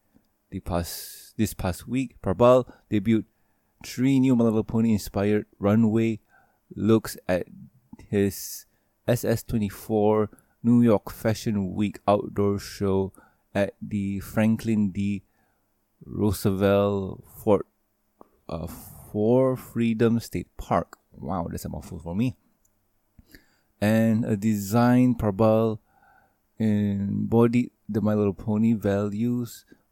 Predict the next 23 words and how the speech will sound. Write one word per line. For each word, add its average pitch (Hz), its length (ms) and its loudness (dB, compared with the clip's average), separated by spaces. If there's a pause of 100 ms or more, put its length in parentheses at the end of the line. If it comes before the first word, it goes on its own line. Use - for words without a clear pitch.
of - 640 -2 (1500)
inclusion 110 760 0
and 95 160 -4
self-expression 127 760 -4 (380)
that - 180 0
have 98 240 -4
inspired 104 640 -2
generations 107 800 -4 (960)
through 104 540 0 (240)
My 117 100 2
Little 131 220 4
Pony 120 420 2
inspired 107 400 -2
runway 101 600 0 (340)
looks - 280 -4
at, 90 180 -2 (260)
okay, - 460 -6
mm-hmm, 110 640 -4
mm-hmm. 101 240 -4 (640)
So 101 180 0
this 156 240 4
is 147 220 2
Rarity. 104 960 2